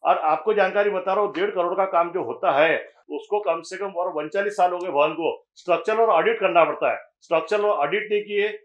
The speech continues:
इन्होंने कॉर्पोरेशन की परमिशन नहीं ली, एनआईटी की परमिशन अपने मन से बना रहे। और ऐसा कोई भी, अ, कोई भी ऐसा जो बता रहे कि टूट रहा था, फूट रहा था, इन्हें, ये देखो फोटो दे-, दिखा रहा हूँ आपको मैं, इसमें सब फोटो है, सब बना रहे हैं काम ये, ये देखो सब चीजें इसमें है पूरी।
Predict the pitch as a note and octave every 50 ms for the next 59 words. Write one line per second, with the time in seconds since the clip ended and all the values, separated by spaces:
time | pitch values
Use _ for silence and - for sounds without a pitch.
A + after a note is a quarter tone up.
0 | _ - D3 D#3 F3+ F#3+ F#3 F3+ F3+ D3 D3+ D#3 D#3 F3 F#3 F#3 - F3+ G3+ G3
1 | - D3 C#3 D#3 F3+ E3+ G3 G3+ G3 G3 G3 G3 G#3 G3+ F#3+ D#3 D3+ D#3+ - F3+
2 | F3+ - E3+ E3 F3 E3 G3 G3 G3+ F3+ F#3 F#3+ F#3+ F3+ F3+ F3+ F#3+ F3 D#3 D3
3 | C#3 C3 A#2+ A2+ A#2 - _ _ _ - D#3+ F#3 F3 E3 E3 D#3+ G#3+ G#3+ A3 G#3+
4 | F3 E3+ E3+ E3+ F#3+ A3 A3 G3 A3+ B3 C4 B3+ - _ _ _ _ - - F3+
5 | F3 F3 F3 F3+ D#3+ - F3 E3 F#3 A3 A3 A#3+ A3+ G#3+ G3 - G#3 G#3 F#3+ G3+
6 | F#3+ F#3 F3+ G3+ F#3+ F#3+ G3 G3 F3 C#3 - - _ _ - E3+ D#3+ - E3 -
7 | D#3 F3 F#3 F3+ F#3+ G3 G3 F#3+ E3+ D#3+ F3+ F#3+ F#3 G3 F#3+ F#3+ F#3+ F#3 D3+ -
8 | - _ - - G3 G#3 G#3 A3+ A3+ A3 F3+ F3+ G3 G#3+ G#3 G3+ G3 E3+ E3+ D#3+
9 | F#3+ F#3+ G3 F#3 F3+ F3 F#3 G3+ F#3+ G#3 A3 A3+ A3 _ _ _ - - D3+ D3+
10 | E3 G3+ G3+ - - G#3+ G#3+ F3 F3+ F3 F3+ G3 G3+ G3+ G3 G3+ F#3 D3+ D#3 D#3+
11 | F3 F3+ F3+ F#3+ F#3+ F#3+ F#3+ F#3 E3+ F3+ F#3 F#3+ G3 A3 A3+ - - - _ _
12 | _ _ _ _ _ - - D#3+ D#3+ D#3+ D#3 E3+ - - F3+ G3+ F#3+ G3 F3+ F3+
13 | F3+ F#3+ F#3+ F3+ E3 - E3+ F#3+ D#3 D3+ E3+ E3+ E3 D#3 E3 C#3 A#2+